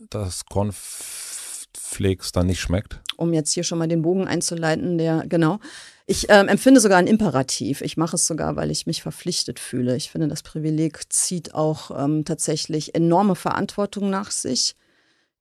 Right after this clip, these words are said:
Speaker 2: die sich verdichten kann zu einem, äh, inneren Marschbefehl,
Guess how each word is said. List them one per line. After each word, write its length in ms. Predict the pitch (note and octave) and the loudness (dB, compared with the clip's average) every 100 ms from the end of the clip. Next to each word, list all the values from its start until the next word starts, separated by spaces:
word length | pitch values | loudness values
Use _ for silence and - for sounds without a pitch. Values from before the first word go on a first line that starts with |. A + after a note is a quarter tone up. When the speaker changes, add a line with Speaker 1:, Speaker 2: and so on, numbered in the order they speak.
| - | -6
Speaker 2:
die 140 | E3+ | -2
sich 360 | E3+ D#3 E3 - | 0 2 0 2
verdichten 520 | F#3 D3+ G3 - D#3+ | 0 2 0 0 -4
kann 360 | - F3 E3 E3 | 0 2 2 2
zu 220 | - E3 | 0 4
einem, 640 | D#3+ D#3 D3+ D3+ D3+ E3 - | 4 6 4 4 0 -4 0
äh, 160 | D3 - | 0 4
inneren 360 | E3+ D3+ D3 | 4 6 4
Marschbefehl, 880 | C#3+ C#3+ - - - A#2+ G#2 A#2 | 4 2 -6 -10 -4 -2 0 -2